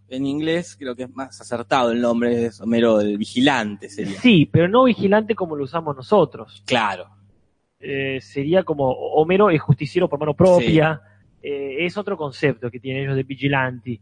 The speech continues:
Speaker 1: Vigilante.
Speaker 2: Claro.
Speaker 1: Bueno, pero que no es detective, no estaría oficiando de detective.
Speaker 2: No, no, no es detective, tampoco es, este, superhéroe.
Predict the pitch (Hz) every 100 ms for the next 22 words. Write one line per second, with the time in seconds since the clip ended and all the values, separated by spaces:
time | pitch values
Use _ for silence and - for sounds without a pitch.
0 | _ 113 110 110 95 95 _ _ _ _
1 | _ - 117 98 107 107 107 92 - 123
2 | 123 135 107 98 101 104 113 120 123 113
3 | 101 - 110 101 98 - 202 240 220 196
4 | 165 185 175 156 143 135 202 220 226 143
5 | - 170 160 143 135 131 - 123 113 -
6 | - 131 175 185 190 202 214